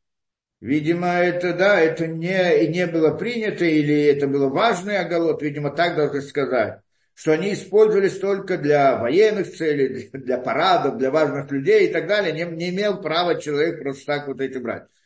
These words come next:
Ну, наверное, имеются какие-то специальные вот эти вот оголот, колесницы, которые это не имелось в виду, что он там какую-то телегу прицепить к ослу и к коню, я не знаю, кому там. Ну, вопрос, мы не очень знаем реальность от тех, то, то, того, <laughs> нам трудно немножко это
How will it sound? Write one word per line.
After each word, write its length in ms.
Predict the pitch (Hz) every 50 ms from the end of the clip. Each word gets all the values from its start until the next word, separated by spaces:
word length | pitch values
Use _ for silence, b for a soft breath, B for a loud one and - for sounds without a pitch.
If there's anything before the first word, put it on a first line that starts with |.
| _ _ _ _ _ _ -
Ну, 220 | - 220 - -
наверное, 460 | 156 170 165 175 202 202 202 196 196
имеются 360 | 196 202 202 190 - - 190
какие-то 420 | 185 185 180 175 - 196 185 180 180
специальные 600 | - - 185 175 - - 220 233 233 214 190 175
вот 220 | 151 143 139 143 143
эти 180 | 135 139 -
вот 240 | 135 120 127 123 131
оголот, 420 | 127 117 123 127 127 131 123 123
колесницы, 600 | - 127 120 123 123 120 135 147 147 139 - 117 110
которые 520 | - 117 110 - 120 113 110 110 107 101
это 140 | 90 - 101
не 200 | 104 110 117 120
имелось 400 | 123 156 185 180 165 156 139 -
в 20 |
виду, 260 | 120 123 117 120 117 113
что 100 | 113 120
он 100 | 120 117
там 160 | - 123 117 113
какую-то 280 | - 113 110 113 123
телегу 440 | 117 - 120 117 123 135 135 135 120
прицепить 600 | - - 113 110 - 107 107 - 120 123 123 -
к 60 | - 113
ослу 340 | 110 - - 120 131 127
и 80 | 120 113
к 180 | - - 104 101
коню, 340 | - 104 104 101 113 131 123
я 160 | 113 107 104
не 60 | 95 95
знаю, 240 | 98 107 107 107
кому 240 | - 98 95 107 110
там. 260 | 107 - 87 85 87
Ну, 260 | 135 165 160 - - _ _ b b b b b b
вопрос, 380 | b 135 170 - 175 147 - 143
мы 80 | 147
не 80 | 143 151
очень 340 | 151 156 147 147 143 131 123
знаем 260 | 131 143 139 135 123 127
реальность 420 | 131 131 135 131 131 123 117 -
от 180 | 117 113 113 113
тех, 340 | 113 117 113 - - - _ _ b b b b b b b _ -
то, 400 | 120 120 120 117 117 104 110 -
то, 200 | - 123 117 113
того, 320 | 113 117 117 117 117 117
<laughs> 760 | 117 120 127 127 123 123 127 127 127 127 - - - - - -
нам 460 | 113 110 - - 131 113 120 117 -
трудно 220 | 135 127 120 117 120
немножко 300 | 117 120 113 113 - 117
это 340 | 110 - 117 107 104 -